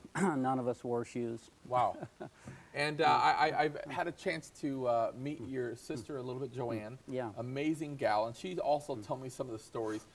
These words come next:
Speaker 1: Yeah.
Speaker 2: So you
Speaker 1: Mm.
Speaker 2: literally, uh, you know, we, we talk a lot of times about business and cash
Speaker 1: Mm.
Speaker 2: infusion. A lot of people are looking for a certain amount of capital. I've talked to a lot of big corporations,
Speaker 1: Mm.
Speaker 2: they say, "You know, all I need is a hundred million dollars.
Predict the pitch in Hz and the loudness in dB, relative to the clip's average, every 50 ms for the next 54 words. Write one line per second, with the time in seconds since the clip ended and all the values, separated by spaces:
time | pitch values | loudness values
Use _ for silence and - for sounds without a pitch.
0 | - - - - - - - 123 107 208 190 - - 175 180 208 233 269 262 247 | -20 -20 -20 -20 -18 -14 -8 2 4 4 6 4 2 -2 -6 -6 -6 -6 -6 -6
1 | 226 233 285 381 - 113 - 285 233 196 160 147 139 131 131 143 - - 156 147 | -4 -2 0 0 0 0 2 2 4 4 6 4 2 2 0 -2 -2 0 2 2
2 | 139 - - 156 151 180 185 175 170 175 180 - 160 185 165 - 226 233 240 - | 2 0 -2 -2 0 0 0 0 0 -4 -4 -4 -6 -6 -2 0 0 0 2 2
3 | 233 214 196 175 170 - 180 165 160 143 151 147 147 131 - - 143 147 143 147 | 2 2 2 0 0 -2 -4 -4 -4 -2 2 2 4 4 4 4 2 2 2 0
4 | 147 143 139 135 135 120 120 113 - - - 156 156 156 151 - - - - - | -4 -4 -4 -4 -4 -4 -6 -8 -12 -6 -2 2 2 2 2 0 -4 -10 -16 -20
5 | _ - - - - - - _ - - _ _ - 143 139 135 - - 143 135 | _ -20 -20 -20 -20 -20 -20 _ -20 -20 _ _ -4 -4 -4 -4 -2 0 0 0
6 | 135 131 151 143 139 135 123 123 127 131 143 143 - 147 131 139 131 127 123 131 | 0 0 -2 -4 -4 -4 -2 0 0 0 0 0 -4 -4 -2 2 2 2 2 2
7 | 139 - - 139 123 - - 117 - - - - - _ _ - - - - - | 0 -4 -4 -8 -8 -6 -6 -6 -6 -8 -14 -20 -20 _ _ -18 -6 -2 -2 -2
8 | - 143 147 147 139 123 - - - - - 151 147 - 147 147 143 143 143 - | -2 -2 -2 0 0 0 -2 -4 0 2 2 2 2 2 2 2 2 2 0 -2
9 | - - - _ - - 160 180 - - 180 165 - - 131 135 143 156 160 151 | -6 -20 -20 _ 2 4 4 4 6 6 4 4 6 4 4 6 6 6 8 6
10 | 135 131 - - - 127 185 180 180 - 175 143 135 - 135 123 123 - 131 135 | 6 4 0 -8 2 4 4 6 6 6 6 6 6 4 0 -2 -2 -2 -4 -6
11 | 135 165 156 - 147 131 120 - 131 120 - - - - - - - 165 170 139 | -4 -6 -6 -6 -8 -8 -6 -6 -8 -8 -8 -12 -20 -20 -10 -4 0 2 2 6
12 | - 175 196 214 214 190 175 180 170 147 123 117 113 117 139 139 135 127 123 120 | 6 6 6 6 6 2 2 0 -4 -2 -2 -2 -2 -2 -2 -4 -4 -4 -4 -6
13 | 120 120 107 101 104 104 107 - - | -6 -6 -6 -6 -4 -4 -4 -6 -8